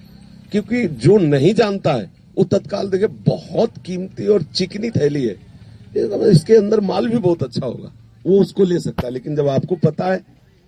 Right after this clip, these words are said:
तो आप हंस के चल देंगे और उठाने वाले के प्रति हंसेंगे, "मूर्ख, ये ऊपर चिकनी है", उसकी देख करके और अंदर क्या भरा है, इस पर नहीं ध्यान दिया। बिल्कुल ठीक ऐसा ही साधक होता है।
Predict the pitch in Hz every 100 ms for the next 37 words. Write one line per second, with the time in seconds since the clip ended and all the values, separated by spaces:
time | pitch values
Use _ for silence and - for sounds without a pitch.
0 | _ - 147 151 147 151 170 170 165 165
1 | 180 170 170 170 156 147 139 151 170 160
2 | 170 165 170 165 165 135 120 156 139 107
3 | - _ _ 151 131 139 117 - _ _
4 | _ - _ _ _ _ 143 170 160 170
5 | 180 - - _ - 151 170 180 170 156
6 | - - - - 147 - 156 147 131 110
7 | 101 143 165 - 175 170 196 226 _ 139
8 | 143 - - - 165 208 214 - 185 147
9 | 143 151 143 - 156 131 113 110 107 104
10 | 110 _ _ _ - 190 - 131 - 214
11 | 208 - 139 143 135 123 127 120 120 120
12 | 110 - 117